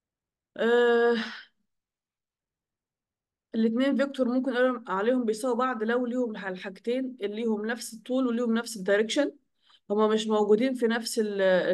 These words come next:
البوينت، يعني ممكن واحدة تكون، آه، يعني مش، مش لازم يكونوا متطابقين، يعني، آه، آه، متطابقين على بعض.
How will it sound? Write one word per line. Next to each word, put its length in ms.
البوينت، 500
يعني 200
ممكن 280
واحدة 260
تكون، 440
آه، 1160
يعني 200
مش، 240
مش 140
لازم 200
يكونوا 240
متطابقين، 720
يعني، 360
آه، 300
آه، 460
متطابقين 480
على 200
بعض. 340